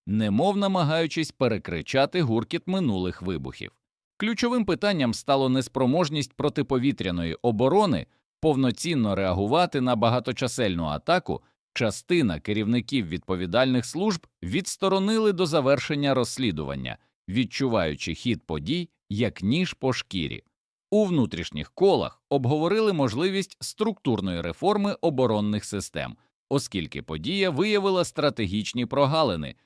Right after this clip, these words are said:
які роками ігнорувалися. Хіба не іронія долі,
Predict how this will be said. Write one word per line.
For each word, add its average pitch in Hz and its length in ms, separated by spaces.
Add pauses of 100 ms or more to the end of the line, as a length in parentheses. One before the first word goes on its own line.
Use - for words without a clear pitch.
(160)
які 104 360
роками 87 640
ігнорувалися. 135 960 (260)
Хіба 123 500
не 196 180
іронія 123 500
долі, 76 380